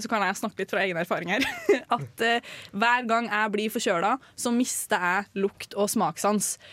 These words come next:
Så når korona kom, eh, og det her ble veldig satt i fokus, at du,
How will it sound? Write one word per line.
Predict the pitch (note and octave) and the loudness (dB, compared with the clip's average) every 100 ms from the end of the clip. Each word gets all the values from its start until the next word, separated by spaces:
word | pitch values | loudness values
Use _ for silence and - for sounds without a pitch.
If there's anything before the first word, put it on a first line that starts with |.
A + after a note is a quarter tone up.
| - | -8
Så | - A#3 | -2 2
når | A#3 | 0
korona | - C4 A3+ F3+ G3 | 2 4 4 2 0
kom, | - B3 C4+ - - | 2 4 4 2 2
eh, | A3 | 4
og | G#3 A3+ | 4 4
det | G#3 G#3+ | 2 2
her | A3 G#3+ | 2 0
ble | G3+ G#3 | 2 2
veldig | G#3+ G3 | 4 0
satt | - - | -2 -4
i | G#3+ | -4
fokus, | - F3+ - C4+ C4+ | -2 -2 0 0 0
at | A3+ G#3+ | -2 -2
du, | G3+ G3+ G3+ | 0 4 4